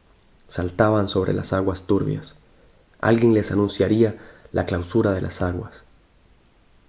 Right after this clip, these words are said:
Fortunato trotaba sobre la interminable pampa de Junín.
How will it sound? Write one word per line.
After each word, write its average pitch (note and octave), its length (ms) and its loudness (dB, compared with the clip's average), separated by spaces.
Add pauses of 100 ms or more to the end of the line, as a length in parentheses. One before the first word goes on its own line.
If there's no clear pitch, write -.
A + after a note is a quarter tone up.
(320)
Fortunato A#2 640 6
trotaba A2 460 2
sobre G2 320 0
la F#2 80 0
interminable F#2+ 800 4
pampa G2 460 0
de G2+ 80 -2
Junín. F2+ 420 -4